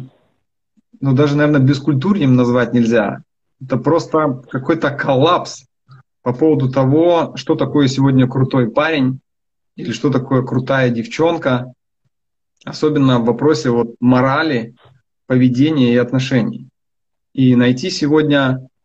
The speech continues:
семьи, э, в которых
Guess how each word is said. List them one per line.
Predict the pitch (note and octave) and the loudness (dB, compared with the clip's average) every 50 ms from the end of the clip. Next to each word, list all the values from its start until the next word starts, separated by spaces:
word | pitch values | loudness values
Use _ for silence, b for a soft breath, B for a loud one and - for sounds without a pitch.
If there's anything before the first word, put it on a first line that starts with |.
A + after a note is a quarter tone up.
| _ _ _ _ _ | _ _ _ _ _
семьи, | - C3 - - - E3 F3+ F#3+ F#3 D#3 B2+ A2+ - - - - _ _ _ _ _ _ _ _ _ _ _ _ _ - | -16 -14 -12 -6 -4 -4 -2 -2 0 0 0 0 -2 -4 -10 -16 _ _ _ _ _ _ _ _ _ _ _ _ _ -4
э, | C3+ B2 A#2 A2+ | -2 0 0 -2
в | A2+ - - _ | -2 -6 -12 _
которых | - C3+ B2+ C3 D#3 D#3+ D3+ C#3 C3 C3 - - - - | -6 -6 -2 0 0 2 2 2 0 -2 -6 -10 -16 -20